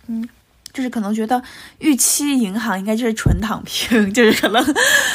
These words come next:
Speaker 2: 啊，六点下班，七点下班这种，对吧？但其实你进来之后发现很难，因为金融科技可能算金融行业里面还在增长的一个方向，就是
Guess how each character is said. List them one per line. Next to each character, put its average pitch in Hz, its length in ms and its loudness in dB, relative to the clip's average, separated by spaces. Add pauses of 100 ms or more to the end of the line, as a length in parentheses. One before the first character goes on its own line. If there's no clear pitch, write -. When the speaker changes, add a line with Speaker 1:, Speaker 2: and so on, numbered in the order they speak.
(120)
Speaker 2:
啊， 262 280 2
六 302 180 -2
点 240 240 0
下 262 160 2
班， 254 260 0
七 339 140 -4
点 220 180 -2
下 233 160 2
班 220 260 2
这 247 200 2
种， 180 220 -2
对 208 120 0
吧？ 190 220 0
但 240 180 0
其 226 140 -4
实 226 80 0
你 208 100 -2
进 226 120 -4
来 214 100 0
之 220 80 -4
后 220 60 -2
发 226 120 -8
现 233 140 -4
很 190 220 -6
难， 165 260 -8
因 214 80 -2
为 262 260 0
金 330 360 -2
融 202 200 2
科 254 220 2
技 277 160 0
可 233 140 -8
能 175 120 -4
算 233 280 2
金 247 240 0
融 185 260 0
行 175 320 -8
业 233 220 2
里 202 200 -2
面 226 220 0
还 196 240 -4
在 233 220 2
增 196 260 -4
长 - 180 -6
的 - 60 -10
一 78 60 -12
个 170 100 -6
方 165 240 -6
向， 175 180 -6
就 185 140 -8
是 185 240 -4